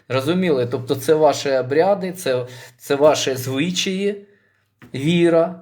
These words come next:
І таким чином християнська віра, той, хто християнської віри, хоча він каже, "Я українець", ні, він не українець, він єврей.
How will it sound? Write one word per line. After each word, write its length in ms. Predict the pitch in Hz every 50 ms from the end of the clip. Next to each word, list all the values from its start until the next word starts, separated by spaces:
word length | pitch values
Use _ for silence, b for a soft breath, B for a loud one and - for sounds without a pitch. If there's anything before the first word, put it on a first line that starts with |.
| - -
І 100 | 135 127
таким 360 | 123 160 156 - 165 156 151
чином 580 | - - - 160 170 190 196 208 208 208 208 208 - - -
християнська 840 | - - 156 156 - 117 - 160 147 139 131 120 120 - - 127
віра, 360 | 123 123 135 156 185 214 214 202
той, 240 | - - 135 127
хто 240 | 120 - - 107 107
християнської 880 | 104 - 120 120 120 - - 120 107 107 113 - - - 151 165 185 202
віри, 300 | 202 214 226 240 220 220
хоча 320 | - - - - - 151 151
він 140 | 156 151
каже, 300 | - - 156 147 151 147
"Я 140 | 143 156 151
українець", 720 | 151 151 147 - 160 151 151 147 139 131 123 120 117 -
ні, 200 | 120 117 110 98
він 220 | 95 101 113 113 113
не 120 | 113 107
українець, 680 | 98 - - 101 101 95 92 90 87 - 76 - - -
він 280 | 104 104 120 123 113 104
єврей. 560 | 95 110 104 98 90 87 78 73 - -